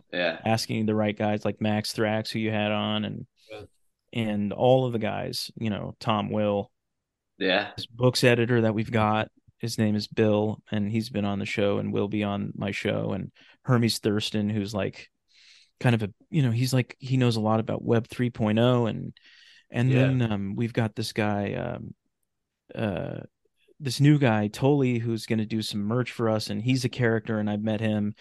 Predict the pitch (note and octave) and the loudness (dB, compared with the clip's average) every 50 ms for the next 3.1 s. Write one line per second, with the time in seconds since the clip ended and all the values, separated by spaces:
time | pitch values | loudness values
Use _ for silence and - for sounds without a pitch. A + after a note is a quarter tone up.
0 | - - - - _ - - A#2+ A#2+ A2+ A2 G#2+ G#2 G#2 A2+ A2 A2 A2 A2+ A2 | -16 -20 -20 -20 _ -6 -2 0 2 2 2 0 2 4 6 8 8 8 8 6
1 | - A#2 G#2 G2+ A2 A2 G#2 G#2+ - G2+ - A2 G#2 - - G#2 G#2 G#2 G2 - | 4 0 -4 -2 -4 -4 -6 -6 -6 -4 -2 -2 -2 -2 -4 -4 -4 -4 -4 -4
2 | G#2+ G2+ A2+ G#2+ G2+ - - G#2 - - G#2 G2 F#2+ G#2 G2+ G#2 G#2 G2+ G2+ G2 | -6 -6 -4 -6 -6 -6 -6 -8 -6 -4 -4 -4 -4 -4 -6 -4 -4 -4 -4 -6
3 | - | -8